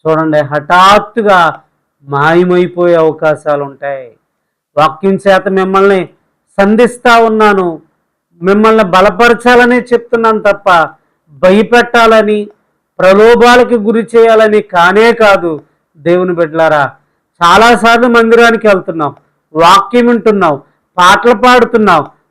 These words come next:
వచ్చి వెళ్ళిపోతున్నావు కానీ, సెల్ ఫోన్ చూసుకుంటున్నావు కానీ, దేవుని బిడ్డలారా, ఎక్కువ శాతం లోబడిన పరిస్థితి నీలో ఉందా? ఎన్ని సంవత్సరాలు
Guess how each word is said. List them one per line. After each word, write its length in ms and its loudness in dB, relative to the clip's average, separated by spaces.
వచ్చి 360 -4
వెళ్ళిపోతున్నావు 840 2
కానీ, 360 0
సెల్ 240 2
ఫోన్ 360 2
చూసుకుంటున్నావు 680 0
కానీ, 420 0
దేవుని 340 2
బిడ్డలారా, 480 2
ఎక్కువ 480 2
శాతం 540 0
లోబడిన 460 2
పరిస్థితి 560 -4
నీలో 300 0
ఉందా? 320 2
ఎన్ని 320 2
సంవత్సరాలు 720 0